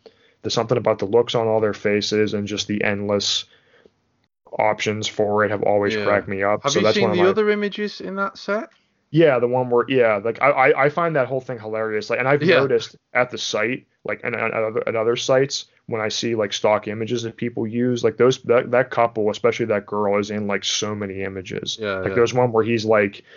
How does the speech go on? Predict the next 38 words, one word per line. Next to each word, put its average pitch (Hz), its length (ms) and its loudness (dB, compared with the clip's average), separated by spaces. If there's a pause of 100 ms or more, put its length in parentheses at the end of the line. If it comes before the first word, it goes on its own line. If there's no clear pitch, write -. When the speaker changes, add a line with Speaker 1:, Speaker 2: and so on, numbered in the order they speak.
(140)
Speaker 1:
he's 151 180 4
proposing 127 680 2
to 123 80 4
her, 131 380 4 (120)
and 110 120 -10
she's, 117 200 -4
like, 117 120 -4
looking 123 220 0
at 117 80 4
another 113 280 4
guy, 107 520 0 (340)
or, 113 300 2
like, 107 420 0
there, 110 300 4
uh, 143 100 4
there's, 151 280 4
like, 175 180 2 (160)
I 160 60 4
remember 175 420 4
after 123 280 0
that 110 120 -2
happened, 110 460 -4
people 110 320 -8
found 104 380 -8
other 101 280 -6
stock 98 340 -4
images 104 440 -4
from 104 220 -8
that 101 200 -2
same 107 260 -6
set, 104 380 2
Speaker 2:
Yeah. - 40 -20 (260)
Speaker 1:
and 117 80 2
it 110 80 0
was, 104 100 -12
like, 107 140 0
a 101 60 -8
story. 104 640 0